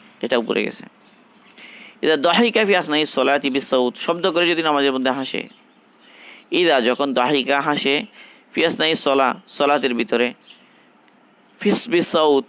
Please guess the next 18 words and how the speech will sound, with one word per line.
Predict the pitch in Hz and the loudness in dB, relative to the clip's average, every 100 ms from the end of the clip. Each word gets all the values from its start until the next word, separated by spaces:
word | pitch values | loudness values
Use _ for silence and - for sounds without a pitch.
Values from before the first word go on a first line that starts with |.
| _ | _
শব্দ | - 151 131 135 | -6 -4 0 0
করে, | 117 65 - - _ _ _ _ _ _ - | 0 -2 -6 -20 _ _ _ _ _ _ -4
শব্দ | - 151 170 170 | -2 0 0 0
করে | 156 156 | 2 2
যদি | 151 160 | 0 2
আওয়া-, | 156 127 - - | 2 2 0 0
আওয়াজ | 139 156 160 | 2 4 4
হয় | 135 117 - - | 2 2 -2 -10
হাসির, | - 127 - 110 - - _ _ _ _ _ _ _ - - _ _ | -4 -4 -2 -6 -6 -14 _ _ _ _ _ _ _ -20 -20 _ _
হাসির | 170 170 180 165 | -4 -2 0 2
আওয়াজ, | 135 110 - - _ _ _ _ _ _ _ _ _ - _ _ _ - - _ _ _ _ _ _ _ _ _ - - _ _ - | 2 0 -4 -16 _ _ _ _ _ _ _ _ _ -20 _ _ _ -20 -20 _ _ _ _ _ _ _ _ _ -20 -20 _ _ -18
হাসির | - 151 151 170 165 | -4 -4 0 0 2
আওয়াজ | - 127 127 143 - - _ _ - | 2 4 4 0 -4 -18 _ _ -4
অন্যরা | 143 139 131 | 0 2 0
শুনে, | 127 123 107 - _ - _ _ _ - _ _ _ _ _ _ _ _ _ _ _ _ _ | -2 -6 -8 -12 _ -20 _ _ _ -20 _ _ _ _ _ _ _ _ _ _ _ _ _
এমন | - 151 151 | -2 -2 0
যদি | 147 139 | 0 0
হয় | 120 123 | 0 -2